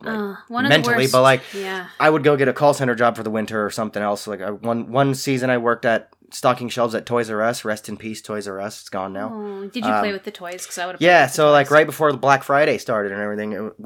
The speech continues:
Speaker 1: they needed extra temp workers, so I got a job there and I got to, like, stock, uh, board games was my section. That was fun.
Speaker 2: Oh, I would've loved that.
Speaker 1: Yeah, just
Speaker 2: One of the
Speaker 1: <laughs>
Speaker 2: worst jobs ever, too,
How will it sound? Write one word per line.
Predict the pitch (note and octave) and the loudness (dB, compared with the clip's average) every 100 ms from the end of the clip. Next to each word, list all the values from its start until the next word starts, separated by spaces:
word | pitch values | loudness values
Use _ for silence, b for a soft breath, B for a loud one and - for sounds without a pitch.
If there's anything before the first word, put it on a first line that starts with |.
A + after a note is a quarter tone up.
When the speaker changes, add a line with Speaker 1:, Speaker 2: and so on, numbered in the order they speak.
| - | -12
Speaker 1:
they | A2+ A#2+ | -4 -2
needed | A2+ A2+ B2 A2 | -2 -4 -4 -4
extra | A2+ - A2 | -6 -6 -6
temp | C#3+ D3+ A#2+ | -2 0 0
workers, | G#2+ B2+ A#2 | -4 -4 -4
so | A2+ | -2
I | A2 | 0
got | A#2 | 0
a | G#2+ | 0
job | A2+ G#2+ | -2 0
there | C3+ C3 | 2 2
and | A2 | 0
I | |
got | G#2+ A2 | -2 -6
to, | A2+ | -4
like, | G#2+ G2+ | -6 -6
stock, | - A2 G#2 _ - - | -4 -4 -4 _ -20 -18
uh, | F#2 G#2 F2+ | -12 -10 -10
board | E2+ G2+ A2+ | -10 -6 -6
games | G#2+ F#2 F2 | -6 -10 -12
was | F2 | -12
my | F#2+ | -12
section. | F#2 F#2 - E2+ | -12 -14 -14 -16
That | F#2+ | -16
was | D2+ | -16
fun. | - F2 E2+ | -18 -18 -12
Speaker 2:
Oh, | E4+ F4+ | -6 -2
I | |
would've | D#4+ D4 | -2 -2
loved | G#3+ D#4 - | -2 -2 -4
that. | D#3 C3+ | -8 -10
Speaker 1:
Yeah, | - | -12
just | - - _ _ | -14 -14 _ _
Speaker 2:
One | B3+ D#4 | -2 0
of | F4+ | 2
the | |
Speaker 1:
<laughs> | E4 | 2
Speaker 2:
worst | D#4+ - | 0 0
jobs | D#4+ D4 B3+ | 2 2 2
ever, | C4 A#3+ C4 | -2 -2 -2
too, | - G#3+ A#3 A#3+ | -2 -2 -2 -6